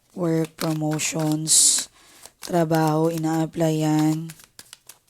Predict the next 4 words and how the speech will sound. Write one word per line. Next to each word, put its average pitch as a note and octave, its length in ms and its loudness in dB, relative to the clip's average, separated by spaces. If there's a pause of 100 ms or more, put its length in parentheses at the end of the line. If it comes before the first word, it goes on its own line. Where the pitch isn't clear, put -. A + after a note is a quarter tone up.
(240)
Tingnan D3+ 240 -12
natin. D3+ 640 -10 (4000)
Wow. C#3 960 -8 (1800)
New G3 800 -4